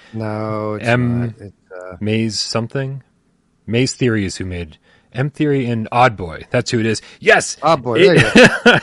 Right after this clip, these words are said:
Speaker 2: <laughs> it, it is Wanderer. Came out, uh, earlier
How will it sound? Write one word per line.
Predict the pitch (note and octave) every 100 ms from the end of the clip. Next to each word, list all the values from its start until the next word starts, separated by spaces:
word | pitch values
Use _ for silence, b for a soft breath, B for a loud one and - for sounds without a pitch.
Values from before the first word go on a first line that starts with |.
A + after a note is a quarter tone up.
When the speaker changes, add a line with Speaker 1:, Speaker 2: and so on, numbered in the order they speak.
| -
Speaker 2:
<laughs> |
it, | F#3+ G3 - B G#3 F3 -
it | F#3 F#3
is | F3+ G3 E3 - B B
Wanderer. | - D#3+ D#3+ C3 G2+
Came | F2+ A2
out, | G2 F#2+ -
uh, | G2 F2+ F2+
earlier | - G2+ G#2 F#2+ F#2